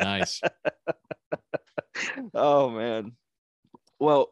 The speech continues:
Speaker 2: so we're coming up on an hour. Actually, we've, we've, we've, uh, exceeded an hour, and I wanna be sensitive to your time. But I've got two questions, if you can
Speaker 1: Okay.
Speaker 2: entertain me. All right. Now, I ask closing questions of every guest, and it,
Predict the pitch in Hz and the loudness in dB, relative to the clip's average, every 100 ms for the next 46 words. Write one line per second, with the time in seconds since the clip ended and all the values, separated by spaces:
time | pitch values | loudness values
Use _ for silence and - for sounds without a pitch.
0 | 127 - 143 139 156 147 127 123 117 101 | -4 0 0 0 -2 -2 0 -2 -4 -6
1 | 92 95 110 - 127 120 117 113 123 123 | -4 -6 -6 -6 -2 0 -2 -4 -2 -4
2 | 117 120 117 - _ - 95 95 87 98 | -2 -4 -4 -6 _ -4 0 0 0 -2
3 | - 120 107 95 92 95 92 98 110 110 | -2 -2 -2 -4 -4 -4 -2 -2 -2 -4
4 | 104 - 107 - 82 - 73 - 80 71 | -4 -4 -4 -8 -10 -10 -12 -10 -8 -8
5 | 92 _ _ _ _ _ - 120 120 - | -12 _ _ _ _ _ -4 0 0 0
6 | - 139 131 110 - 73 104 - 113 107 | 0 2 2 0 -2 -8 -12 -10 -6 -6
7 | 101 135 117 110 - 101 73 80 _ - | -4 -4 -4 -4 -4 -6 -8 -14 _ -6
8 | 110 113 117 - - - - - 123 117 | -2 -2 -4 -10 -20 -20 -18 -4 0 0
9 | 120 117 131 139 147 - - - 139 135 | 0 0 2 2 0 -6 -12 0 2 2
10 | 131 127 113 - 107 101 92 - 104 95 | -2 0 -2 -2 -8 -8 -10 -6 -6 -2
11 | 107 113 107 80 62 - - - _ _ | -4 -4 -6 -6 -4 -6 -8 -16 _ _
12 | - - _ 113 110 107 104 - - | -20 -20 _ -4 -2 -2 -4 -6 -8